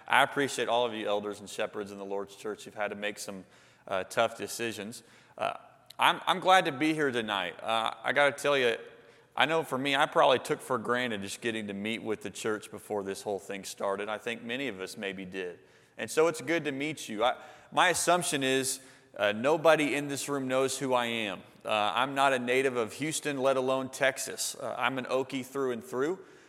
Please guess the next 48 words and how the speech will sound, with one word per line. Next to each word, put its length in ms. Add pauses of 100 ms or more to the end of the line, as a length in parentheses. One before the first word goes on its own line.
(120)
I 140
won't 220
tell 160
you 140
what 160
college 340
football 360
team 240
I 60
root 260
for, 240
but 280
it 200
does 240
rhyme 280
with 200
back 280
to 80
back 300
to 80
back 300
to 80
back 260
to 80
back 320
Big 160
Twelve 240
champions. 540 (360)
And, 320
uh, 260 (360)
some 240
of 160
you, 240 (240)
please 240
don't 160
already 220
tune 240
out 180
the 60
lesson 440
because 280
I 80
know 160
you 180
want 260
to 220 (160)
already. 460 (520)
Um, 420